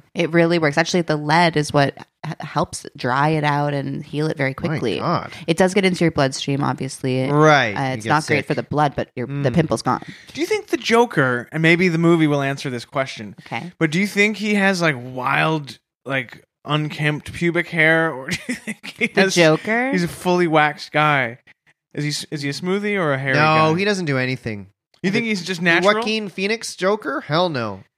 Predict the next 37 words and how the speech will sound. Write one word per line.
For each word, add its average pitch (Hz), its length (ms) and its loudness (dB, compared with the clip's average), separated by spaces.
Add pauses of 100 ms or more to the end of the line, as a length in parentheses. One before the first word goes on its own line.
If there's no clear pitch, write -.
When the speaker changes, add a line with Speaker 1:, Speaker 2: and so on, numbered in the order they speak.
(120)
Speaker 3:
Natural 151 300 -4
pubic 151 260 -6
Speaker 2:
Jack 302 220 6
Speaker 3:
hair? - 40 -10
Speaker 2:
Nicholson? 226 560 -4
Maybe. 117 520 -2 (400)
Joaquin 240 320 -4
Speaker 1:
Joaquin 196 260 4
Speaker 2:
Phoenix 233 280 2
does - 60 -6
Speaker 1:
Phoenix? 202 280 4 (180)
Speaker 2:
nothing - 80 -6
Speaker 1:
Are 185 60 2
you 208 60 2
Speaker 2:
down 220 60 2
to 220 40 -4
Speaker 1:
talking 247 160 0
about 220 180 0
Heath - 340 -8
Ledger? 196 340 2 (260)
Speaker 2:
No, 277 200 4
'cause 240 200 -4
the 254 100 -2
new 254 220 -4
Joker 233 360 0
movie's 208 300 -2
Speaker 1:
The 175 60 4
Speaker 2:
Joaquin 175 100 2
Speaker 1:
new 196 200 4
Joker 185 360 2
Speaker 2:
Phoenix. 247 180 2
Speaker 1:
movie? 320 340 -2 (260)
Speaker 3:
Yeah. 120 200 -6
Speaker 1:
Oh, 214 200 2
I 202 80 2
Speaker 2:
You 160 40 0
didn't - 20 -2